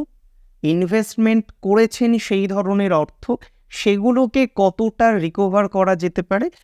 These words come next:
সেগুলোকে কতটা স্টেবল করা যেতে পারে। So, এই জায়গায় আমি একটা কথা আপনাদেরকে খুব স্পষ্ট বলি,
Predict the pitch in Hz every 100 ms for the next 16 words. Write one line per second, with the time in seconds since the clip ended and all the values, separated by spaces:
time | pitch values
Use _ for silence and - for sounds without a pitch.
0 | _ - 180 175 202 196 208 - 165 160
1 | 165 185 165 - 139 117 110 - 101 101
2 | 110 - - - - _ _ - - -
3 | 202 247 262 269 262 269 240 233 214 -
4 | 220 202 196 190 175 170 165 180 165 175
5 | - - 135 - - 147 139 196